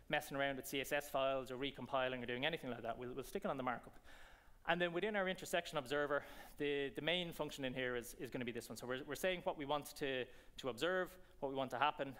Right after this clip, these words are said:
and then we're, we're triggering it. And what we're doing here is with the intersection observer, we're saying, "Okay, this is a function that we wanna run whenever an intersection happens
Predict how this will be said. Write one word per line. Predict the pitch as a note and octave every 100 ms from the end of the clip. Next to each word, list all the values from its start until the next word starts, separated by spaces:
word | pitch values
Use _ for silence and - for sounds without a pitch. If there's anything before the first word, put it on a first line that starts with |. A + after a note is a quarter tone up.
| -
and | B2+
then | A#2+
we're, | A#2+
we're | A#2+ B2+
triggering | - F3 F3+ F3
it. | F3 - - - -
And | C#3
what | C#3
we're | C#3
doing | F#3+ F#3
here | F3 F3 E3
is | D3 D3 C#3 C3 -
with | -
the | F#3+
intersection | F3 C#3+ E3 D#3+ C#3
observer, | B2+ C#3+ C3+ B2+ - - - -
we're |
saying, | C#3+ C#3+ C#3 D3
"Okay, | C#3 C#3+ C#3+ - C3+
this | F3+
is | F#3+
a | F3+
function | F3+ E3+ D#3+
that | D3
we | C#3+
wanna | D3 C3+
run | C3 F#3 A#3+ - - -
whenever | C#3 D3+ D#3
an | D3 C#3+
intersection | F#3 F#3 F3+ E3+ - -
happens | - E3 D3+ C3+